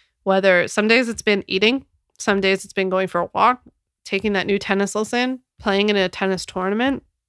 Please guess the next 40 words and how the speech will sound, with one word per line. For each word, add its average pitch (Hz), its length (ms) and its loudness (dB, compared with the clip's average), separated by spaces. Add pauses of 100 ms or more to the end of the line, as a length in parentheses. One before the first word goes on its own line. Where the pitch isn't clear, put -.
(1040)
having 208 360 2
some 202 160 -6
neighbors 196 420 -2
over 247 360 0
for - 140 -12
fresh - 380 -2
watermelon 190 580 0
margaritas, 185 600 -4
which 185 160 -6
I 180 40 -4
did 175 140 -6
on 175 120 -6
Sunday. 214 340 -2 (680)
I 233 160 4
didn't 330 280 -2
feel 269 180 0
like 254 220 2
doing 208 440 -2
any 262 220 0
of - 80 -4
that. - 160 -4
Like, 226 140 0
nothing 285 360 4
sounds 214 300 2
good 208 200 -2
to - 120 -12
me - 100 -8
right - 140 -10
now, - 180 -6
right? 208 200 0
That's 208 160 0
just, - 140 -4
like, 202 180 2
honestly 190 320 0
where 185 160 0
I'm 175 120 -2
at 185 360 0
in 190 100 -4
this 175 160 -6
grief 170 380 -10